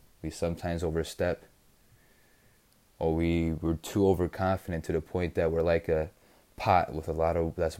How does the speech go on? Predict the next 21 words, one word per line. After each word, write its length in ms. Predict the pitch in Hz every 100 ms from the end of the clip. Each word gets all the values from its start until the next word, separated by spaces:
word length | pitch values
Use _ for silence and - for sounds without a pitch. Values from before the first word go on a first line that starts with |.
| -
that's 220 | 85 -
teetering 500 | - 110 95 87 80
with 80 | 78
water 340 | 82 85 87
falling 440 | 85 - 80 80 82
out. 180 | - - _ _ _ _ _ - _ _ _ _ _ _ _ _ _ - _ _ -
All 120 | 87
that 200 | 90 90
energy 440 | 87 90 87 85
and 140 | 87 80
preparation, 760 | 90 78 78 80 85 85 80
now 100 | 82
you 120 | 80 80
don't 180 | 80
have 260 | 78 82 80
that 220 | 80 78
much 340 | 80 82 78 -
when 180 | 80 80
it's 100 | 80
game 300 | - 82 82
day. 300 | 82 -